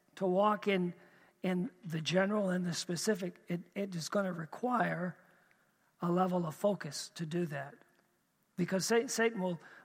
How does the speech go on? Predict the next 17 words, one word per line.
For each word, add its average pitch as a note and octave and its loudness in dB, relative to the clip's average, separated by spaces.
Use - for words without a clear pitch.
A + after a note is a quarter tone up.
pull G#3 8
a F3 2
lot G3 4
of F#3 0
different F#3+ 0
alternatives F3+ -4
up, D#3 -6
a E3+ -2
lot F#3 2
of F#3 -2
different, F3 -4
a F3 -10
lot F3+ -2
of F3 -4
different E3+ -6
things. D3+ -8
Uh, D#3+ -4